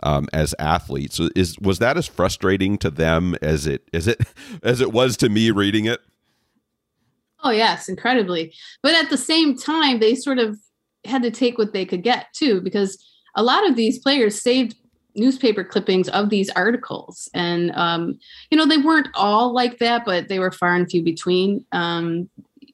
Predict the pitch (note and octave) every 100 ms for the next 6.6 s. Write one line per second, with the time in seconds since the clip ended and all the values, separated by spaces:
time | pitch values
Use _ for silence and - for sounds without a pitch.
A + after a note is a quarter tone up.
0 | - F#3+ G#3 F#3 F#3+ F#3 - - _ -
1 | - _ _ _ _ _ A3+ A#3 - B3+
2 | A3+ G#3+ B3+ A#3 A3 - - - A#3+ A#3
3 | C4+ C4 G#4 G#4+ C4 C4 B3+ A3+ G#3+ G#3+
4 | G3 F#3+ F#3 F3+ E3+ F3+ F3 D#3+ F#3 G3
5 | G3 G3+ G#3 F3+ F#3 F3+ G3 G3+ A#3 -
6 | - F#3+ F#3 F3+ F3+ -